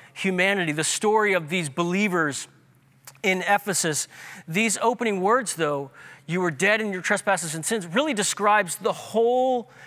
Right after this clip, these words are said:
human situation. The entire human family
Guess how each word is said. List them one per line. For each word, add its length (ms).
human 440
situation. 760
The 120
entire 680
human 420
family 680